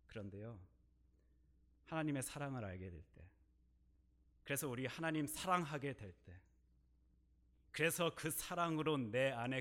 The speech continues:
큰 평안, 감사, 큰 기쁨, 행복이 생겨나게 될 때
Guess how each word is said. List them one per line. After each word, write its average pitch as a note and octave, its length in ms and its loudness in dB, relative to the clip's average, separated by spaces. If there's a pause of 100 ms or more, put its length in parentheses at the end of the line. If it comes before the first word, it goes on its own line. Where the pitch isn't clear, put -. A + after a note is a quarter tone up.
큰 D3+ 320 -2
평안, C#3+ 560 -2
감사, D3 840 2 (320)
큰 F3+ 460 2
기쁨, F#3 540 2
행복이 A#3 520 6
생겨나게 F3 520 -4
될 G2 160 -10 (120)
때 B2 340 -8